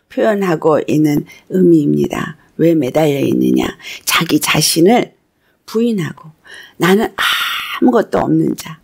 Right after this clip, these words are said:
이스라엘이 이스라엘 땅에 들어가서 자기 기업을 얻을 때까지 그들은 하나님 앞에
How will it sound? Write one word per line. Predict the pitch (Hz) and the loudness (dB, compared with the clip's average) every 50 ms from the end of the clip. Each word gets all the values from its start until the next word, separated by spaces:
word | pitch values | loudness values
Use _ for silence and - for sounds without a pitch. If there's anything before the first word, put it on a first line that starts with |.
| _ - - | _ -6 -2
이스라엘이 | - 220 - - 247 226 196 202 180 180 170 160 156 - 247 285 311 302 - - - _ | 0 0 2 2 2 4 4 4 4 4 4 2 2 2 2 0 0 0 -4 -12 -18 _
이스라엘 | - 196 190 - - 214 208 196 190 190 | -4 -2 -2 -2 0 2 2 2 2 0
땅에 | - 233 277 269 269 277 269 262 | 0 0 0 0 0 -2 -4 -4
들어가서 | 262 220 214 190 190 170 175 180 175 180 175 | -4 -2 0 0 0 2 0 0 0 0 -2
자기 | - - - - 214 214 277 262 247 262 | 0 0 0 0 2 2 2 2 2 0
기업을 | - - 254 233 220 208 226 226 - - | 0 2 2 2 2 2 0 0 0 2
얻을 | 180 185 185 220 262 247 - | 2 2 2 2 0 0 0
때까지 | - 226 226 226 - 202 180 165 170 - 185 202 196 - - - - _ | -2 -2 -2 -2 -2 -2 -2 -2 -2 -2 -2 -2 -2 -4 -10 -16 -18 _
그들은 | - 175 156 175 160 185 180 196 | -6 0 0 2 2 2 2 0
하나님 | - 247 254 277 277 269 240 208 185 175 | 0 2 2 2 4 4 4 4 4 4
앞에 | 165 151 - - 156 - | 2 2 0 -4 -8 -8